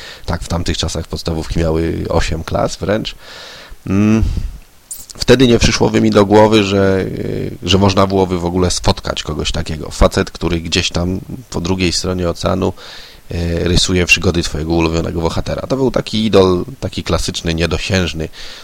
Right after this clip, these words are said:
niesamowity. I musiało minąć kilkanaście lat, musiał się pojawić, e, internet w, w postaci World Wide Web, musiały się pojawić strony, fora, różne inne rzeczy.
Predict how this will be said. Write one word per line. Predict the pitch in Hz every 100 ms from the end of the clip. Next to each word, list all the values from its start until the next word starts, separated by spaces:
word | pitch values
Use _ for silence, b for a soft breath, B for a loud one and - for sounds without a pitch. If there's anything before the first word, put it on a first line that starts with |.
| -
niesamowity. | - 82 87 87 82 80 - 113 - B B B B B B B B -
I |
musiało | 110 110 - 123
minąć | 120 120 113 110 - - - - -
kilkanaście | - 101 - 98 110 135 - 104
lat, | 87 76 95 - - -
musiał | 107 98 98
się | 98
pojawić, | 90 90 87 82 82 - - -
e, | 82 85 85
internet | 85 87 - 85 82 80
w, | - - - 80 80 - 85
w |
postaci | - 82 85 -
World | 87 104 95
Wide | 92 90
Web, | 92 92 85 B B B B B -
musiały | 82 92 85
się | 95
pojawić | 78 82 80 78 -
strony, | - 98 104 90
fora, | 82 - 101
różne | 90 90 87
inne | 87 85 85
rzeczy. | 85 - 139